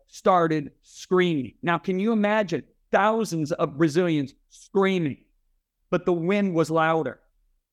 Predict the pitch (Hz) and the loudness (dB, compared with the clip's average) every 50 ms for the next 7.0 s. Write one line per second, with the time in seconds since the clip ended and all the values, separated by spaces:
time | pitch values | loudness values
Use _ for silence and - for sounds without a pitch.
0 | _ _ _ _ _ _ _ _ _ - 180 190 180 214 285 330 359 - - 277 | _ _ _ _ _ _ _ _ _ -2 -2 0 2 2 2 2 2 2 0 0
1 | 240 208 - 214 190 - - 202 196 - - 175 147 - - - 123 104 85 - | 0 0 0 0 -2 0 0 -2 -2 0 0 -2 -2 -2 -2 -4 -4 -4 -6 -8
2 | - _ _ _ _ _ _ _ _ _ _ _ _ _ _ _ 180 233 285 330 | -14 _ _ _ _ _ _ _ _ _ _ _ _ _ _ _ 2 2 4 2
3 | - - - - 226 226 233 240 233 214 185 170 165 165 165 - - - 160 165 | 2 -2 -4 -2 0 2 2 2 2 2 0 0 0 0 -2 -4 -4 -4 -2 0
4 | 160 127 - - 160 143 131 120 113 110 - _ _ _ _ _ _ _ _ _ | 0 -2 -2 -4 -4 -2 -2 -4 -4 -8 -12 _ _ _ _ _ _ _ _ _
5 | _ _ _ _ _ _ _ _ _ _ _ _ _ _ _ _ _ _ _ 180 | _ _ _ _ _ _ _ _ _ _ _ _ _ _ _ _ _ _ _ 0
6 | 185 196 214 226 214 - - 214 202 196 202 196 - - 156 123 104 92 85 - | 2 2 2 2 0 0 0 0 2 2 2 0 0 0 0 0 0 -4 -8 -12